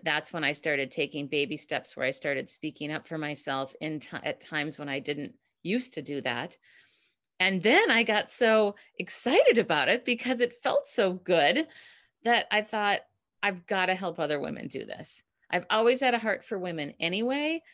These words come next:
in training and development has not been my personal heart, but it's also been my professional world as well.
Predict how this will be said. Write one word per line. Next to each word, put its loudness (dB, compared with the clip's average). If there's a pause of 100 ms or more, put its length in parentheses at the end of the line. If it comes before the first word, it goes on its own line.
(240)
in -4
training -4
and -2
development -2
has -6
not -4
been -2
my -2
personal -6
heart, -2
but -2
it's -2
also -4
been -2 (220)
my -2
professional -4
world -2
as -6
well. -4